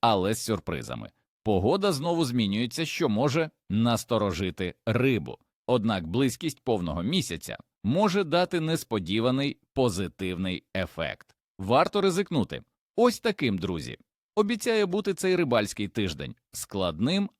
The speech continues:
але неймовірно інтригуючим. Пам'ятайте, що мій прогноз — це лише орієнтир, а на водоймі все може змінитись в одну мить. Головне —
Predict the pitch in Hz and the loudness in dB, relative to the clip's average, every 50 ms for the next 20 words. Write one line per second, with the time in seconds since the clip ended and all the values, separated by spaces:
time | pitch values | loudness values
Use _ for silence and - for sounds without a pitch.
0 | _ - 104 110 120 139 151 160 175 196 208 208 196 196 196 151 113 104 95 87 | _ 0 2 2 4 2 2 0 0 0 0 0 0 0 0 2 0 0 0 0
1 | 101 101 101 101 92 - 117 123 117 123 156 147 107 80 - - 73 64 - - | -2 -2 -2 -2 -2 -2 0 0 2 2 2 2 2 0 -2 -6 -10 -10 -10 -16
2 | _ _ _ _ _ _ _ _ _ _ _ _ _ _ _ _ _ _ _ _ | _ _ _ _ _ _ _ _ _ _ _ _ _ _ _ _ _ _ _ _
3 | _ _ _ _ _ _ _ _ _ - 139 175 202 190 147 - 101 85 - 87 | _ _ _ _ _ _ _ _ _ 2 4 4 4 2 0 0 -2 -4 -2 -4
4 | 82 - - 110 104 107 127 143 127 - - 87 82 82 107 139 143 123 - - | -6 -4 -2 0 2 4 4 4 2 2 0 -2 -2 0 2 2 2 0 0 -4
5 | _ _ _ _ _ _ - 127 143 160 175 175 170 131 - - 131 139 147 - | _ _ _ _ _ _ 0 2 2 4 4 4 2 2 2 0 0 0 0 2
6 | - 151 156 151 147 147 143 135 117 - 147 127 95 76 - - - _ 113 117 | 2 2 2 4 4 2 2 2 2 2 2 2 2 0 -2 -6 -4 _ 2 2
7 | 117 117 113 110 120 113 139 180 185 151 110 87 69 - - _ _ - - - | 4 2 2 2 2 2 4 4 4 4 2 0 0 -4 -10 _ _ -10 -8 -6
8 | - 98 101 110 131 151 - - - 92 98 101 104 107 110 110 131 113 98 110 | -4 0 2 4 4 4 2 -2 -2 0 2 2 2 2 2 2 0 0 0 0
9 | 110 95 90 87 85 85 104 104 - - 95 101 101 80 80 95 95 92 90 85 | 0 0 0 -2 -2 -2 -4 -6 -4 -4 -2 -2 -2 0 0 0 0 0 0 -2
10 | 69 58 - - _ - 135 190 220 226 214 240 247 208 - | -4 -6 -12 -14 _ -2 0 2 4 4 4 4 2 2 0